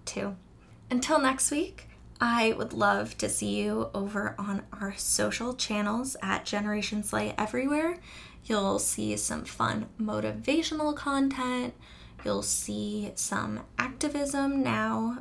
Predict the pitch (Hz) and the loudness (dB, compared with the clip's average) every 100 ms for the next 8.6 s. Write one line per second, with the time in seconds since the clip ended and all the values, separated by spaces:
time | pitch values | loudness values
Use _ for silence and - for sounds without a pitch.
0 | - - - 208 - 220 220 - - - | -8 -12 -10 -10 -6 -4 -2 -4 -6 -10
1 | - - 254 277 285 285 285 - - - | -12 -4 0 0 0 -2 -6 -12 -18 -18
2 | - - 240 254 254 254 254 - - 247 | -18 -2 2 2 2 -2 -4 -6 -8 -8
3 | 269 285 285 285 285 277 254 254 - - | -6 -4 -2 0 2 2 0 -2 -4 -2
4 | 233 226 226 - 226 226 240 233 226 226 | 0 2 0 -2 -2 0 0 -2 -4 -2
5 | - 220 220 - 220 220 220 - 214 220 | -2 -2 -2 0 0 0 0 0 0 -2
6 | - - 226 226 226 220 214 - - - | -4 -4 -4 -2 -2 -2 -2 -2 -2 -4
7 | - - 226 220 220 214 208 - - 208 | -2 0 2 4 2 2 0 -2 0 0
8 | 226 226 220 226 226 | 2 0 2 2 2